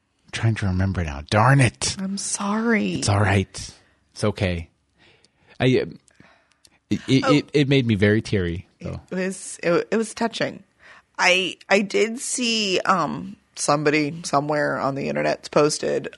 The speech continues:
Speaker 2: um, about, um, how is she gonna react when, you know, this man called her, professed his love, and told her how great she was because he was
Speaker 1: Mm-hmm.
Speaker 2: dying, and whoop, he's good now.
Speaker 1: Uh,
Speaker 2: Is it gonna seem hoaxy?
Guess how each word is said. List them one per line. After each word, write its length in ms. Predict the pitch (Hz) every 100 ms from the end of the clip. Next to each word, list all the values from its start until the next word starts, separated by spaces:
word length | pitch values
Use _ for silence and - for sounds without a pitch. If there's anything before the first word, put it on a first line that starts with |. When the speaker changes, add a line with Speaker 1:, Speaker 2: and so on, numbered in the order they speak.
| -
Speaker 2:
um, 440 | 160 151 143 165 - - - -
about, 400 | 175 180 143 - - - _
um, 200 | 180 190 -
how 340 | - - 311 440
is 80 | 554
she 200 | - 381
gonna 200 | 381 302
react 480 | 240 247 277 311 -
when, 200 | 226 202
you 80 | 208
know, 120 | 202
this 240 | 202 226
man 220 | 208 190 190
called 320 | - 214 226
her, 380 | 233 196 180 165
professed 560 | - 214 - 202 -
his 220 | 196 165
love, 600 | 175 208 208 202 196 196
and 220 | 170 170 175
told 240 | 202 196
her 200 | 170 180 -
how 140 | 180
great 320 | 170 180 -
she 100 | -
was 200 | 196 190
because 380 | 180 160 202 170
he 140 | 160
was 160 | 165 147
Speaker 1:
Mm-hmm. 80 | 110
Speaker 2:
dying, 560 | 170 214 202 175 160
and 300 | 160 165 180
whoop, 140 | 349 539 _
he's 180 | 302 285
good 200 | 202 180
now. 160 | 165 - _ _ _ _ _ _ _ _ _ _ _ _ _ _ -
Speaker 1:
Uh, 340 | 254 269 233 202 _ _ _ _ _ _ _ _ _
Speaker 2:
Is 180 | - 202
it 60 | 214
gonna 240 | 202 202
seem 220 | 202 202
hoaxy? 640 | 180 160 165 - 262 320